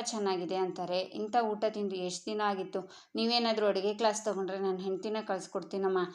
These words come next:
ನಿಮ್ಮ ಹತ್ರ" ಅಂತಾರೆ ಒಬ್ರು. "ಟೆಸ್ಟ್‌ಗೆ ಇದನ್ನ ಕಳ್ಸೋದ್ ಬಿಟ್ಟು ಕೈಯಲ್ಲಿ ಯಾಕೆ ಚಿಕ್ಕ ಡಬ್ಬ ಹಿಡ್ಕೊಂಡು ಬಂದಿದ್ಯಾ?" ಅಂತಾರೆ. "ಅಲ್ಲ ಮೇಡಮ್, ಅದು ಇನ್ಸ್‌ಪೆಕ್ಟರ್ ಸರ್ ಇದ್ದಕ್ಕಿದ್ದ ಹಾಗೆ ಬಂದು ಎಲ್ಲ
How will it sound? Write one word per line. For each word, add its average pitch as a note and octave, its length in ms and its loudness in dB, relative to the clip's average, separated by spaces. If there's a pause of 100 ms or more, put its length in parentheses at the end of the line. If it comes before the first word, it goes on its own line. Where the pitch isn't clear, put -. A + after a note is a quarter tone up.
(240)
ನಿಮ್ಮ A3 240 2
ಹತ್ರ" F#3+ 260 2
ಅಂತಾರೆ F3+ 420 0
ಒಬ್ರು. F3 320 -2 (340)
"ಟೆಸ್ಟ್‌ಗೆ A3+ 400 2
ಇದನ್ನ G3+ 340 2
ಕಳ್ಸೋದ್ F#3+ 380 0
ಬಿಟ್ಟು G3 280 0
ಕೈಯಲ್ಲಿ G#3+ 400 4
ಯಾಕೆ G#3 220 2
ಚಿಕ್ಕ - 240 -8
ಡಬ್ಬ F#3+ 240 2
ಹಿಡ್ಕೊಂಡು G#3+ 440 0
ಬಂದಿದ್ಯಾ?" F3+ 420 0
ಅಂತಾರೆ. F3+ 360 -2
"ಅಲ್ಲ F3+ 260 -2
ಮೇಡಮ್, F#3+ 360 2 (300)
ಅದು G#3+ 260 2 (1400)
ಇನ್ಸ್‌ಪೆಕ್ಟರ್ A3 600 2
ಸರ್ G#3+ 240 2
ಇದ್ದಕ್ಕಿದ್ದ G#3+ 460 2
ಹಾಗೆ G3+ 320 4
ಬಂದು F#3+ 380 2 (400)
ಎಲ್ಲ A3 220 6